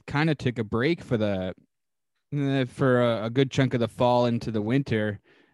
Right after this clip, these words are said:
and I just started getting back into watching it sporadically. And, uh, I, I'm probably at my l-, uh, if you had, if we had done this in the summer, I would have been so prepared.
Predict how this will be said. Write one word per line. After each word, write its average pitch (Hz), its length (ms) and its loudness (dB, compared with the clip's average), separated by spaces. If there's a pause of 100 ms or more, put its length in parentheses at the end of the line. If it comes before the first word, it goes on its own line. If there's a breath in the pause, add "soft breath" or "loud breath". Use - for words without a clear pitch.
and 107 80 -8
I 110 60 -6
just 131 320 -4
started 123 360 -2
getting 120 280 0
back 117 280 -2
into 123 220 -4
watching 107 400 -4
it 107 140 -8
sporadically. 101 880 -4 (880)
And, 104 480 -6
uh, 101 500 -4
I, 104 200 -8 (240)
I'm 117 180 -4
probably 139 400 4
at 123 120 0
my 117 160 -6
l-, 117 280 -4
uh, 110 80 -10 (100)
if 135 200 -8
you 143 140 4
had, 135 160 4 (100)
if 131 260 -8
we 156 120 4
had 151 100 0
done 147 160 2
this 147 180 -2
in 147 80 -2
the 135 80 0
summer, 135 400 0
I 127 80 0
would 120 140 2
have 110 80 -4
been 101 180 -6
so 110 300 -2
prepared. 95 600 -10